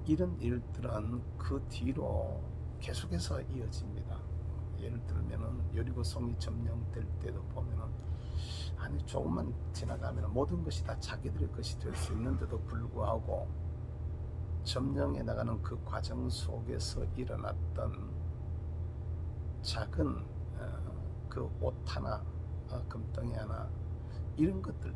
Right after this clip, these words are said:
때문에 그냥 갔다가 어, 범죄해서 그걸 이기지를 못해서, 욕심을 이기지 못해서 무너지는 걸 봅니다.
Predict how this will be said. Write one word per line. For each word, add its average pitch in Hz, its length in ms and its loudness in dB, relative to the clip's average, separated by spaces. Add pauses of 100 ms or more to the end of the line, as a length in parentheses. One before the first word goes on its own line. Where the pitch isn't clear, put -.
때문에 - 680 0 (100)
그냥 - 520 0
갔다가 - 880 -2 (720)
어, - 300 0
범죄해서 117 800 -2
그걸 - 320 2
이기지를 - 420 -2
못해서, - 580 2
욕심을 - 540 0
이기지 - 240 2
못해서 - 460 0
무너지는 131 560 0
걸 - 140 2
봅니다. - 580 -2